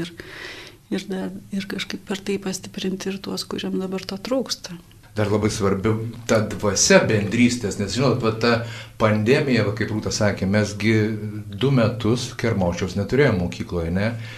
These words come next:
Speaker 2: Iš tikrųjų, tai tokia, nu, netektis didžiulė. Ir dabar, va, vaikai, kurie, žinot, kurie, nu, ne paslaptis, tas internetas juos po truputį vagia.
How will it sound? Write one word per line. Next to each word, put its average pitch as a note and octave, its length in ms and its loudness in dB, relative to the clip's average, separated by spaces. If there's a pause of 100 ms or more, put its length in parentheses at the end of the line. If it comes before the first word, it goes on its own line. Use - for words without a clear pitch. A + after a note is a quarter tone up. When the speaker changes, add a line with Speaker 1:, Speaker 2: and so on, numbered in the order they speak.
(140)
Speaker 2:
Iš - 140 -4
tikrųjų, G#2 500 2
tai G#2 160 2
tokia, G#2 480 0
nu, G#2 240 -2
netektis G#2+ 720 2
didžiulė. G2+ 460 2 (580)
Ir B2 160 2
dabar, C3 320 2
va, B2+ 160 6 (160)
vaikai, C3 880 0
kurie, B2+ 400 -2
žinot, A#2+ 320 -2
kurie, A#2+ 320 0
nu, A#2+ 160 2
ne A#2 160 0
paslaptis, A2+ 800 -4 (420)
tas A#2 240 -4
internetas A#2 640 -2
juos A2+ 160 -2
po A2 80 0
truputį A2+ 480 -2
vagia. F2 400 2